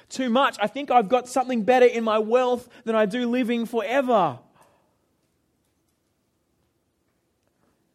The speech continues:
And there's part of me that sits at this point and goes, "You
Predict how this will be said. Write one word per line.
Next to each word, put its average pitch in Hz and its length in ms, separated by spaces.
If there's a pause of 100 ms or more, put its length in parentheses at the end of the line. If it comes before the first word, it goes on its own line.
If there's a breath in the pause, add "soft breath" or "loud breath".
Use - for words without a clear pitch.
(840)
And 247 120
there's 262 140
part 302 340
of 277 40
me 254 100
that 220 180
sits - 260
at 220 80
this 233 140
point 233 260
and 208 100
goes, 208 220
"You 240 440